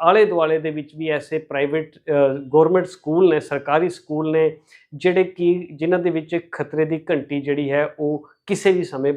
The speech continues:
ਵੱਜ ਸਕਦੀ ਹੈ। ਤਾਂ ਉਮੀਦ ਹੈ ਕਿ ਜ਼ਿਲ੍ਹਾ ਪ੍ਰਸ਼ਾਸਨ,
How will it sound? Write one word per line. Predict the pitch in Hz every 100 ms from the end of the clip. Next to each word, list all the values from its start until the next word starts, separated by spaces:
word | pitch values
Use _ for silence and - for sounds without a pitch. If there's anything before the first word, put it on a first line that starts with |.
| 127
ਵੱਜ | 147 135
ਸਕਦੀ | 135 123 107 120 110
ਹੈ। | 117
ਤਾਂ | -
ਉਮੀਦ | 139 139 143 170 190
ਹੈ | 170 190 190 - _ _
ਕਿ | 165 170 170 -
ਜ਼ਿਲ੍ਹਾ | 135 123 165 165
ਪ੍ਰਸ਼ਾਸਨ, | 165 143 - 156 - 170 165